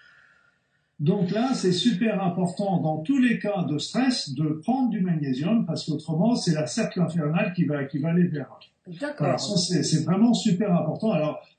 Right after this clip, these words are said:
Speaker 1: et moi, ce que je préconise surtout, c'est les magnésiums sous forme d'oligo-éléments qui sont vraiment, euh,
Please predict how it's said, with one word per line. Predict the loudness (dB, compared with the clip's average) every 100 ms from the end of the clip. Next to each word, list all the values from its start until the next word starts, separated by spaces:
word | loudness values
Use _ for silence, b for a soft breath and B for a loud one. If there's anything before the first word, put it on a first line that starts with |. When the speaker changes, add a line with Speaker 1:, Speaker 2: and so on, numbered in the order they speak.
| -4
Speaker 1:
et |
moi, | 0 0
ce | 0
que | -2
je | 0
préconise | -2 2 2 2 0
surtout, | -4 -4 -4
c'est | -2 0
les | 0
magnésiums | -2 -4 0 2 2
sous | 0 -4
forme | 0 0 0 0
d'oligo-éléments | 0 0 0 -2 -2 -2 0 0 -2 -6
qui |
sont | -10 -8 -8
vraiment, | -6 -4 -4 -4 -4
euh, | -6